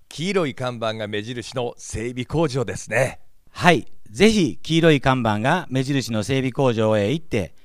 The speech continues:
Speaker 2: 安心安全快適なカーライフをぜひ楽しんでください。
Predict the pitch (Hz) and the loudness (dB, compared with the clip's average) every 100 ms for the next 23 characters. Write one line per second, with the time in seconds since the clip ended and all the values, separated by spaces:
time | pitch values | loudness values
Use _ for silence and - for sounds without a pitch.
0 | - - 135 139 139 135 131 - 139 170 | -12 -4 -2 -2 -2 -2 -4 -4 -2 -2
1 | 160 170 160 - - 208 214 220 190 139 | 0 -2 -2 -6 0 0 0 0 0 2
2 | 131 131 123 95 127 170 - 101 185 226 | 2 2 0 0 -2 -2 -4 -4 -2 -4
3 | - 113 117 110 110 147 151 98 95 95 | -6 -6 -4 -4 -4 -4 -2 -4 -2 -4
4 | 76 | -6